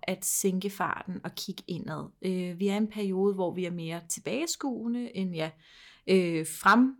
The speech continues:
jeg skulle til at sige br-, frembrusende. Det kan godt være, vi er der, men, men, øh, vi, øh, vi, øh, energien kan være sådan lidt som om, at man træder vand,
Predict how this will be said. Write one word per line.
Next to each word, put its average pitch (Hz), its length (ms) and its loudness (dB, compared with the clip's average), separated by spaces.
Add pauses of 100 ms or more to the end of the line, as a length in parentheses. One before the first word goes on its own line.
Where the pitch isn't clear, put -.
jeg 180 120 -4
skulle - 100 -8
til 208 80 8
at 196 60 6
sige 196 180 0
br-, - 120 -14
frembrusende. 214 840 6
Det 214 160 -2
kan 208 100 0
godt 226 180 8
være, 175 120 6
vi 170 80 -2
er 165 100 0
der, 175 220 0
men, 185 420 0
men, 185 200 0
øh, 180 200 -4
vi, 190 220 0
øh, 185 80 -2 (480)
vi, 202 260 4
øh, 190 240 2 (520)
energien 254 600 2
kan 226 160 -6
være 196 200 -2
sådan 196 240 -2
lidt 196 240 -2 (240)
som 196 280 -4
om, 185 200 -2
at 185 160 -8
man 175 220 -6
træder 170 380 -2
vand, 156 200 -2